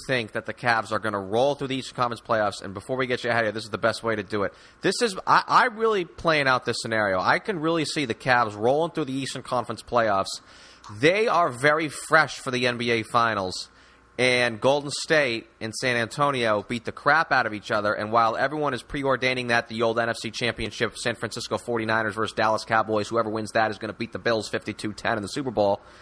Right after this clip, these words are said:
there is that scenario where Cleveland is so fresh for the N B A Finals. Those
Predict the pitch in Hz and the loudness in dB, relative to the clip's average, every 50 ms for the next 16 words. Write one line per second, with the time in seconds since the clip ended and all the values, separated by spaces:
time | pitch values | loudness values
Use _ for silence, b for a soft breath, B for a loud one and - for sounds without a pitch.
0 | B B B B B 98 87 87 - - - 147 165 165 170 208 202 160 165 185 | B B B B B -6 -6 -6 -4 2 4 4 4 4 2 0 0 2 4 2
1 | 170 160 - - 160 151 156 160 160 160 151 151 147 139 135 135 135 131 127 127 | 4 2 0 -2 0 2 4 4 4 4 4 2 2 2 2 2 2 4 2 2
2 | 120 - - b b b b b b b b - - 147 156 175 175 151 165 160 | 0 -2 -6 b b b b b b b b -10 -4 -2 0 0 0 0 0 0
3 | 147 131 - - - - 147 151 147 - - - 147 135 - - - 131 123 123 | 0 -2 -4 -2 2 2 2 2 2 -2 2 2 2 2 2 -4 -12 -8 -6 -4
4 | 123 120 120 120 120 117 117 110 104 - 120 113 107 101 98 95 95 98 - - | -2 -2 -2 -2 -2 -2 -2 -4 -4 -2 -2 -2 -2 -2 -2 -4 -6 -6 -8 -12
5 | - b b b b b b b _ - 120 135 151 165 | -16 b b b b b b b _ -2 0 2 2 2